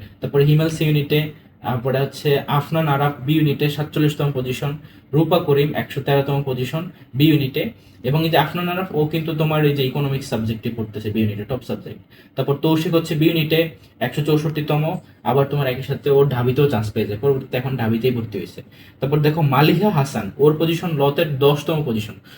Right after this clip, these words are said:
ও এখন জাহাঙ্গীরনগরের লতেই ভর্তি হয়ে গেছে। তারপর দেখো লামিয়া আক্তার মিম, ও সি ইউনিটের সেভেন্থ পজিশন, ও হচ্ছে তোমার, I guess,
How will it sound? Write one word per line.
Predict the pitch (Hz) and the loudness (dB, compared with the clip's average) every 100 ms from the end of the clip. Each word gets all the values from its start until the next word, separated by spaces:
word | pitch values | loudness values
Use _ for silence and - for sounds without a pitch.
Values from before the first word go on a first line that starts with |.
| - | -2
ও | 135 | 2
এখন | 143 156 | 2 4
জাহাঙ্গীরনগরের | 143 139 143 139 147 | 2 2 2 2 4
লতেই | 131 123 131 | 4 2 0
ভর্তি | 123 - 110 | 0 -2 -2
হয়ে | 95 | -2
গেছে। | 92 - - - - _ | -6 -10 -14 -16 -20 _
তারপর | 147 147 156 | -2 2 2
দেখো | 151 156 131 | 2 4 4
লামিয়া | 143 170 170 | 2 2 0
আক্তার | - 151 | 0 2
মিম, | 120 110 | 2 2
ও | 156 | 2
সি | 156 | 2
ইউনিটের | 165 165 175 175 | 2 2 0 -2
সেভেন্থ | - 190 196 - | 2 4 4 2
পজিশন, | 143 120 - 107 95 - - - | 0 -2 -4 -8 -10 -18 -12 0
ও | 139 | 4
হচ্ছে | 156 156 156 | 4 2 -2
তোমার, | 165 165 196 226 - - 113 | 0 0 0 -2 -10 -6 0
I | 131 | 2
guess, | 147 | 2